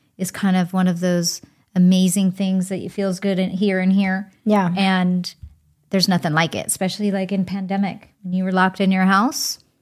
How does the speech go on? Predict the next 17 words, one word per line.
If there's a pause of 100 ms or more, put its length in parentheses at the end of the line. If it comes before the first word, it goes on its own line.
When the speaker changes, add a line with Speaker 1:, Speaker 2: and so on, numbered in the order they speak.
(380)
Speaker 1:
it
was
your
house.
Speaker 2:
Yeah. (400)
Speaker 1:
You
wanna
tell
me
to
turn
the
music
off?
Tough
to
do's.